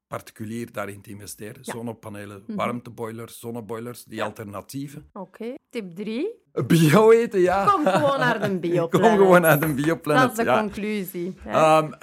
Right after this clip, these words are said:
Speaker 1: nee, en, en die, ik heb het in het begin gezegd ook, die positieve kijk. Wat er bij ons ook in de, dat genieten. Genieten, en dat geeft toch wel een extra dimensie aan het leven, hè, denk ik.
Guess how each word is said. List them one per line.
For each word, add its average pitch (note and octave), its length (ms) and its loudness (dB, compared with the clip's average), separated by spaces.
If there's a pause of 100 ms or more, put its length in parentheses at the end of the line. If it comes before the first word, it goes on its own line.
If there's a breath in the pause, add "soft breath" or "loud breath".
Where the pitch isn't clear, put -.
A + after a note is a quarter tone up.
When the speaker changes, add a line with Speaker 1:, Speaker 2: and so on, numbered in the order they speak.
(140)
Speaker 1:
nee, D#3+ 200 6
en, C#3 240 0
en C3+ 240 0
die, B2 260 0
ik G2+ 140 -12
heb A#2 80 0
het - 400 -12 (120)
in F2+ 120 -14
het D#2 120 -14
begin G2+ 160 -8
gezegd C3+ 280 -10
ook, G2+ 160 -8
die G2+ 140 -4
positieve G#2 480 -8
kijk. A#2+ 420 -4 (140)
Wat A#2+ 320 -4
er A2 140 -6
bij G#2 160 -2
ons C3 240 -2
ook A#2+ 160 -6
in A2 120 -6
de, G#2+ 200 -6
dat - 160 -4
genieten. E2 460 -12 (140)
Genieten, C3 600 -6
en G#2 160 -12
dat G2 180 -12
geeft - 480 -18 (320)
toch - 160 -16
wel G2+ 160 -14
een F2 100 -14
extra F2 320 -18
dimensie F2 640 -18
aan D#2 80 -20
het E2 120 -20
leven, E2+ 260 -18
hè, D#2+ 60 -18 (220)
denk E2+ 220 -20
ik. - 200 -20